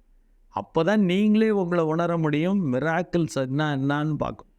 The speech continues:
பார்க்க முடியும். உங்க அறிவாளிய தனத்தை வச்சுட்டு மிராக்கிள்லாம் பார்க்கணும். நீங்க சாமி கும்பிட்றதும் அப்படிதாங்க இருக்கும். மீன லக்னம் and மீன ராசி அன்புள்ளங்கள் இதை சும்மா போய் இப்படி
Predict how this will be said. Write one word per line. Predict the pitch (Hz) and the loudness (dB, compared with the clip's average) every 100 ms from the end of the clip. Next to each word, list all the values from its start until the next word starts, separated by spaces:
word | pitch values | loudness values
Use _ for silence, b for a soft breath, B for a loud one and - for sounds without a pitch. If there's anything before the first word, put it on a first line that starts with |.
| _ _ - | _ _ -2
பார்க்க | 131 - | -2 0
முடியும். | 117 98 90 - | 0 0 -4 -4
உங்க | 123 117 | -2 0
அறிவாளிய | 123 147 175 170 147 131 117 b b _ | 0 0 2 2 2 0 -2 b b _
தனத்தை | 131 131 131 | -4 0 0
வச்சுட்டு | 127 151 170 | 0 -2 0
மிராக்கிள்லாம் | 151 131 139 123 135 | 0 0 -2 -2 -2
பார்க்கணும். | 135 123 113 | 0 0 0
நீங்க | 143 202 190 | 0 2 0
சாமி | - 151 196 185 | 0 0 0 0
கும்பிட்றதும் | 180 180 180 165 | 0 0 0 0
அப்படிதாங்க | 135 127 123 | 0 -2 -2
இருக்கும். | 113 98 98 - _ _ _ | -2 -6 -10 -18 _ _ _
மீன | 107 131 151 | -4 0 0
லக்னம் | 139 127 143 147 | 0 0 0 0
and | 135 | 0
மீன | 117 127 143 135 | -2 -2 0 0
ராசி | 131 117 127 | -2 -4 -6
அன்புள்ளங்கள் | 127 131 135 147 175 180 b b | -4 -2 -2 0 -2 -2 b b
இதை | - 147 | -6 -4
சும்மா | 156 180 208 | 0 0 0
போய் | 208 | 0
இப்படி | 208 180 | -2 -2